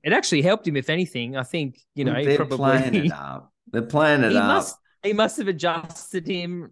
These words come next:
Speaker 1: Yeah, oh,
Speaker 2: <laughs>
Speaker 1: good.
Speaker 2: Oh, oh,
Speaker 1: Good
Speaker 2: good,
Speaker 1: job.
Speaker 2: Jed.
Speaker 1: You,
Speaker 2: Can you
Speaker 1: yeah,
Speaker 2: hear?
Speaker 1: I feel much
Speaker 2: Yeah.
Speaker 1: better. Tr-, score a try on your mothers.
Speaker 2: <laughs>
Speaker 1: And he, it was a good try by him at the end to seal the game up nice,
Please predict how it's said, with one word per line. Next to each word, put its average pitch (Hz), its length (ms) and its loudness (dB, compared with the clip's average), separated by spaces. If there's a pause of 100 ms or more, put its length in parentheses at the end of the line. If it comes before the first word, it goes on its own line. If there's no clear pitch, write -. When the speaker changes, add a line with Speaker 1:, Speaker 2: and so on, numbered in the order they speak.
(120)
Speaker 1:
Yeah, 202 200 -10
oh, 143 320 2
Speaker 2:
<laughs> 131 40 -4
Speaker 1:
good. 160 180 0
Speaker 2:
Oh, 185 300 4
oh, 202 160 -4
Speaker 1:
Good - 80 -6
Speaker 2:
good, 190 160 -4
Speaker 1:
job. 147 220 2
Speaker 2:
Jed. 123 100 -10
Speaker 1:
You, 139 100 -2 (400)
Speaker 2:
Can 151 80 -8
you 175 60 -2
Speaker 1:
yeah, - 100 4
Speaker 2:
hear? 156 220 2
Speaker 1:
I 180 80 -4
feel 147 200 -6
much 131 200 -2
Speaker 2:
Yeah. - 60 -20 (120)
Speaker 1:
better. 156 300 0 (340)
Tr-, - 240 -8
score 156 280 0
a 120 40 -2
try 175 380 0
on 123 120 -6
your 123 100 -10
mothers. 120 480 -10 (160)
Speaker 2:
<laughs> - 420 -2
Speaker 1:
And 120 200 0
he, 117 120 -2 (400)
it 120 60 -6
was 117 140 -6
a - 20 -18
good 135 160 -4
try 117 240 -2
by 110 140 -4
him 117 220 -4
at 107 120 -14
the 117 160 -4
end 113 180 -4
to - 80 -10
seal - 1040 -4
the 117 100 -8
game 117 440 -4
up - 260 -10
nice, 117 520 -8